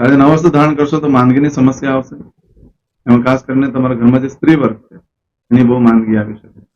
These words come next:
નવા વસ્ત્ર ધારણ ન કરશો. પરંતુ આજે જે ભાઈઓના લગ્ન ન થતા હોય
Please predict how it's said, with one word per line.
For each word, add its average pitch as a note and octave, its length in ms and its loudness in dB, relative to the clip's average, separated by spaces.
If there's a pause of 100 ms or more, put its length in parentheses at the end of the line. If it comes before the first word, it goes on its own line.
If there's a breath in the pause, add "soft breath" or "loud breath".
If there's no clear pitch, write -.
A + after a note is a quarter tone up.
(200)
નવા A#2 180 2
વસ્ત્ર A2+ 180 -8
ધારણ A2+ 260 -4
ન A2+ 100 -4
કરશો. B2+ 240 -8 (1000)
પરંતુ D3+ 260 2
આજે D3+ 220 2 (240)
જે D3 160 2
ભાઈઓના C#3+ 400 2
લગ્ન C3 220 -2
ન D3+ 200 -2
થતા A2+ 280 -10
હોય F#2+ 140 -18